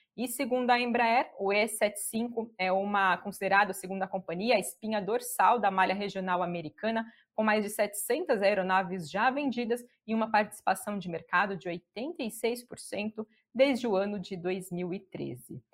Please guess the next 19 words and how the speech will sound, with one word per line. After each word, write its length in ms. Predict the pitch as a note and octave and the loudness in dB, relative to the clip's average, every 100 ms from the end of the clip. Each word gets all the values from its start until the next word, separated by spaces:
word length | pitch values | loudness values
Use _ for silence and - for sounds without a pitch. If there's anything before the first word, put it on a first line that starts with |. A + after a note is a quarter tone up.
| _ _ | _ _
Papéis 420 | C3+ C#3 F3+ F3+ E3+ | -2 2 2 2 0
de 60 | |
Embraer 500 | A#3 A#3+ F#3+ A3+ A#3+ | 2 8 8 8 2
também 300 | F3+ E3 F#3 | -8 -6 -6
estavam 440 | G#3 - F3+ A#3 A#3+ | -10 2 4 6 4
positivos 720 | A3+ G3+ G3 - A3 E3 D3 | -2 -2 -6 -6 -6 -4 0
hoje, 380 | G#3+ A#3+ A3 F3 | 4 4 2 -4
no 240 | G3+ B3 | -2 -4
verde, 520 | D3 F#3+ A3+ G#3+ - | 2 2 4 0 -8
em 200 | D3 D3 - | -14 -12 2
alta 300 | D#3+ F#3 F#3 | 2 4 -2
de 100 | G#3 | -6
dois 500 | F3+ F#3+ A3 A#3+ - | -2 0 0 0 -10
vírgula 640 | F3+ D#3 F#3 F#3 F3+ G3 A#3 _ _ | -14 -4 -4 -4 0 0 -2 _ _
três 420 | - D#3 D#3+ - _ | -4 -4 -6 -10 _
por 140 | G3+ G3+ | -10 -8
cento. 580 | - - C#3 _ C#3+ C3 _ _ _ _ _ _ _ _ _ _ | -10 -12 -14 _ -20 -20 _ _ _ _ _ _ _ _ _ _
Falando 320 | C4+ C#4+ C#4+ | 6 6 4
agora 360 | B3 C4 D4+ | 8 8 6